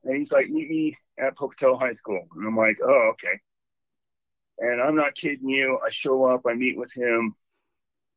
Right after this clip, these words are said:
and, and he, he goes, "Okay,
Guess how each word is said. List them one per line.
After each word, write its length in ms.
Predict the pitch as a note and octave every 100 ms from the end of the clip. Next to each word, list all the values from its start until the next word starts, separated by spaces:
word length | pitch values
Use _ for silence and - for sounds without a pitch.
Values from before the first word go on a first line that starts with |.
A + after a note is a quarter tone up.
| _ _ _ _ _ _ _ -
and, 720 | B2+ A#2+ B2 A#2+ A#2 A2+ G#2 - _ _ _ _ _ _ _ _ - _ _ _ _ _ _ _ _ _ _ _ _ _ _ D3
and 340 | C#3+ C3+ C3 _ _ _ _
he, 360 | - D3 F3 D#3+ -
he 260 | - A#2 E3+
goes, 280 | D3 B2+ A#2
"Okay, 240 | B2+ C3+